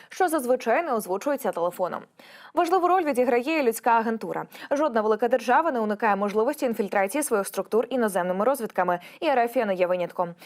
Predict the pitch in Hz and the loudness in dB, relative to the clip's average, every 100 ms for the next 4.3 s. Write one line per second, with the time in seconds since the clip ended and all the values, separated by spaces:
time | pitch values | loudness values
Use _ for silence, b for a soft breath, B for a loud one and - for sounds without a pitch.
0 | B 330 302 302 294 349 262 233 254 226 | B -6 -2 2 2 4 2 2 0 0
1 | 202 196 254 262 190 185 190 214 240 220 | 0 2 2 0 -2 -2 -2 -2 0 -2
2 | 185 190 190 190 185 202 247 208 185 190 | -2 -2 0 0 2 2 0 -2 -2 -2
3 | 240 240 - 202 196 185 202 196 180 175 | -4 -4 -4 -2 -2 0 -2 -4 -6 -2
4 | 185 190 | 0 2